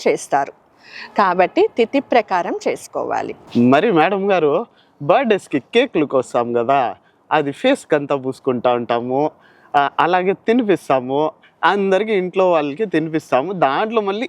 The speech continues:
Speaker 2: ఎగ్ కేకే తెస్తాము, ఎందుకంటే టేస్టీగా ఉంటది. ఇది కరెక్టా కాదా?
Speaker 1: మీరు ఒకేసారి మూడు ప్రశ్నలు అడిగారు, స్ప్లిట్ చేసుకుందాం క్వశ్చన్స్.
Speaker 2: యా.
Speaker 1: ఓకేనా?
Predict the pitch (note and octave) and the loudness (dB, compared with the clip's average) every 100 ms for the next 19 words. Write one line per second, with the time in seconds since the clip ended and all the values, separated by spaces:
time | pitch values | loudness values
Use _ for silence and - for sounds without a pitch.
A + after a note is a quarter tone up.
0 | - A#2+ B2 D#3 F#3 F#3 F#3+ G#3+ G3 E3 | -4 -2 -2 0 0 0 2 0 0 -2
1 | - E3+ D3 - - D3 D#3+ F3 G#3+ - | -2 -4 -4 -12 -8 -6 -4 -4 -4 0
2 | C#3 - G#3+ F3+ D#3 C3 C3 A2 - - | 0 0 -2 0 0 -2 -6 -6 -10 -14
3 | - D3+ C4 G#3 E3+ D3 D3+ E3 D3 A#2 | 0 2 4 2 -2 -2 -4 -2 -2 -2
4 | B2+ - - A#3 B3+ D4 B3+ - C#4 D#4+ | -4 -8 -2 2 2 2 0 2 2 2
5 | F4 D4 E4 A#3 B3 C4 B3+ - C4 G#3+ | 2 0 0 0 0 0 -2 -2 -2 -2
6 | F3+ F3 E3 D#4+ - _ _ - F#4+ G#4+ | -2 -2 0 -2 -2 _ _ -2 2 2
7 | - A#3+ - G3 E3+ E3+ D#3+ E3+ - D#3 | 2 -2 -2 -6 -6 -6 -2 -2 -2 -6
8 | - - A2+ A#2+ - A#3+ C4 D4 | -8 -12 0 2 2 0 -2 -2